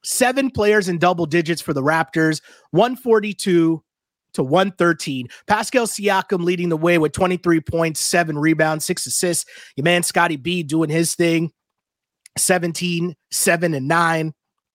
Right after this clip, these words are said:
Yak, his normal double-double. Just so much going on for the Raps in a great game. They tie the franchise record, or did they end up breaking that?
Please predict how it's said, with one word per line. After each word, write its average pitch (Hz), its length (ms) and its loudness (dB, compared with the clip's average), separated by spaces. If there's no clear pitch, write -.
Yak, 160 380 2
his 156 160 -6
normal 165 300 0
double-double. 175 840 0
Just - 180 -2
so 277 160 4
much 277 240 -2
going 226 260 2
on 185 200 -2
for 185 140 -2
the 170 100 2
Raps 160 340 2
in 180 100 -6
a 165 60 -2
great 160 380 0
game. 131 340 -8
They 180 160 2
tie 226 400 2
the 233 100 2
franchise 196 540 0
record, 165 300 -2
or 160 60 0
did 220 120 -4
they 330 120 -2
end 330 100 0
up 147 160 -2
breaking 185 360 -4
that? 247 240 -2